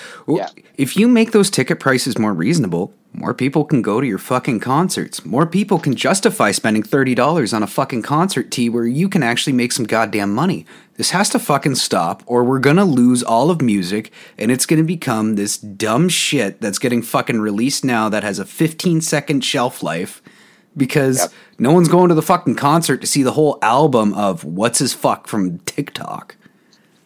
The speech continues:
Speaker 2: Uh, I, okay, I like Drake. I'll listen to Drake. I'm never gonna see Drake live. But Drake, I remember his ticket prices were, like, three hundred and sixty dollars when, when his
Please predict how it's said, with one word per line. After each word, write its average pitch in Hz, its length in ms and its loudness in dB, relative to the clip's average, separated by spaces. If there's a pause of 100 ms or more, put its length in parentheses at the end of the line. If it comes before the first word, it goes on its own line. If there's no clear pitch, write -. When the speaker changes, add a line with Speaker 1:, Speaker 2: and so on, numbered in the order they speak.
(440)
Speaker 2:
Uh, - 160 0 (340)
I, 156 600 2 (360)
okay, 90 200 -4 (100)
I 117 140 2
like 120 320 0
Drake. 113 440 -8 (240)
I'll 110 200 -2
listen 127 240 -6
to 110 60 -6
Drake. 104 300 -6
I'm 113 140 -4
never 110 220 -2
gonna 101 180 -8
see 95 160 -12
Drake 87 300 -8
live. 69 220 -16 (920)
But 98 260 -2 (640)
Drake, 147 520 -6 (100)
I 113 60 -6
remember 139 340 -8
his 156 220 -10
ticket 131 320 -10
prices 110 360 -6
were, 98 80 -6
like, - 280 -10
three 135 180 -4
hundred 147 260 -8
and 123 120 -6
sixty 120 300 -6
dollars 95 440 0 (280)
when, 123 320 0
when 123 180 0
his 117 300 0